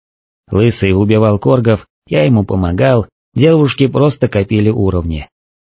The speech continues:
И так до того самого момента, как Алиса произнесла заветные слова. «Я накопила нужное количество очков. Хватит и на сто контроля, и ловкость доведу до трёхсот.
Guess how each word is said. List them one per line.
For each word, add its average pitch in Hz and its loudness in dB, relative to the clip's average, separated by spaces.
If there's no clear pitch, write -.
И 113 0
так 151 0
до 143 2
того 139 2
самого 127 2
момента, 127 2
как 139 -2
Алиса 139 2
произнесла 113 0
заветные 101 0
слова. 95 -2
«Я 147 2
накопила 147 2
нужное 131 2
количество 127 0
очков. 117 -2
Хватит 170 0
и 147 0
на 151 2
сто 143 -2
контроля, 143 2
и 147 0
ловкость 131 0
доведу 127 2
до 131 2
трёхсот. 120 -2